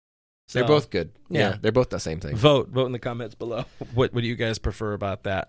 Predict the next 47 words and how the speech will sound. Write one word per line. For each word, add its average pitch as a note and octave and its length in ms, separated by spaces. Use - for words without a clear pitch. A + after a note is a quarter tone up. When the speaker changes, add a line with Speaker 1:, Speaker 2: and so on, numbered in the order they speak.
Speaker 1:
Uh, G#2+ 400
basically, G3 420
all D#3 200
it C3+ 80
is C3+ 200
is A#2 120
Major A2+ 260
League A2 140
Baseball G#2 760
told C3+ 300
teams A#2+ 380
that F2 100
you G2+ 80
have G2+ 120
to F2+ 80
designate, G2+ 440
exactly G2 460
as A#2 100
I B2 80
said, A#2+ 340
exactly G2 460
as A#2 100
I B2 80
said C3+ 240
that C#3+ 100
they D3+ 120
should D#3+ 160
do. F3 280
Speaker 2:
Uh-huh. G#2+ 120
Speaker 1:
You G#2+ 100
have G2+ 120
to - 60
designate A2 500
a A2+ 40
person A2 380
that G#2 180
is G#2 180
responsible B2+ 520
for A#2 140
this, A#2 260
a F#2+ 80
coronavirus A2 760
protocol A2 540
officer A2 520
or G#2 140
whatever G2+ 260
they're G2 180